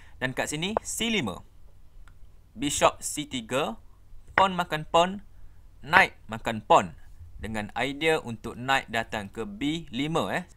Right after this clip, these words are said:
Jadi, Wesley So menghalang idea ni dengan A enam. Tidak membenarkan knight melompat ke B lima. Kita ada king ke B satu. Susanto membuka laluan untuk rooknya duduk di C satu, eh,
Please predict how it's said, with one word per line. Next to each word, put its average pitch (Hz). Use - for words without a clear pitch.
Jadi, 180
Wesley 135
So 156
menghalang 123
idea 123
ni 156
dengan 117
A 143
enam. 143
Tidak -
membenarkan 113
knight 127
melompat 113
ke 104
B 127
lima. 175
Kita 175
ada 190
king 190
ke 135
B 165
satu. 120
Susanto 190
membuka 160
laluan 135
untuk 131
rooknya 143
duduk 143
di 160
C -
satu, 143
eh, 175